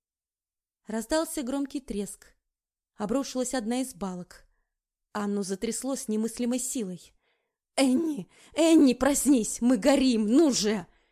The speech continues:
Билл тряс одноклассницу, что есть мочи, но она никак не могла выбраться из липкого сна.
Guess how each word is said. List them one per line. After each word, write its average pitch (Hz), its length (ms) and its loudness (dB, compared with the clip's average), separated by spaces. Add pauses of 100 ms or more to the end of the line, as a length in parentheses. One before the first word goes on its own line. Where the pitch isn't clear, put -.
(280)
Билл 247 320 -6
тряс 247 580 -8
одноклассницу, 220 760 -8
что - 200 -10
есть 262 320 -6
мочи, 233 460 -4 (360)
но 269 120 -2
она 277 140 0
никак 285 460 -4
не 208 80 -4
могла 202 300 -4
выбраться 196 440 -6
из 190 140 -6
липкого 208 380 -8
сна. 202 360 -8